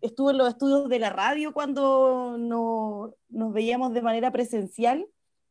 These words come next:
Dice, "Fue hermoso lo que pasó ayer, me emocioné, mis hijos emocionados, uno de ellos por segunda vez salió vocal de mesa y salió a celebrar con su hermano súper orgulloso", nos cuenta la Carolina.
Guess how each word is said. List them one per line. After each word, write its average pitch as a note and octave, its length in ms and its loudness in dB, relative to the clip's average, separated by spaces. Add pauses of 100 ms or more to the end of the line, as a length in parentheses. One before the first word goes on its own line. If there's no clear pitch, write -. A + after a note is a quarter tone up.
(220)
Dice, A#3+ 420 0
"Fue B3 160 2
hermoso B3+ 360 2
lo C#4+ 100 4
que D4 100 0
pasó C#4 240 0
ayer, C4 300 2
me C#4 80 4
emocioné, A#3 600 -2
mis B3 200 -2
hijos B3+ 260 0
emocionados, A#3 640 -2
uno B3+ 300 -2
de A#3+ 140 -2
ellos C4 320 0
por A#3 160 0
segunda B3 420 -4
vez C#4+ 140 -2
salió C#4 220 -2
vocal C#4+ 300 0
de D4+ 80 -2
mesa C4 440 -4 (640)
y C4+ 480 -2 (460)
salió B3 280 2
a B3+ 60 2
celebrar A#3+ 520 0
con A#3+ 180 -2
su A#3 100 -4
hermano A3 380 -2
súper A3+ 300 -2
orgulloso", F3+ 580 -4
nos E3+ 160 -14
cuenta F3 320 -8
la F3 100 -6
Carolina. E3 540 -8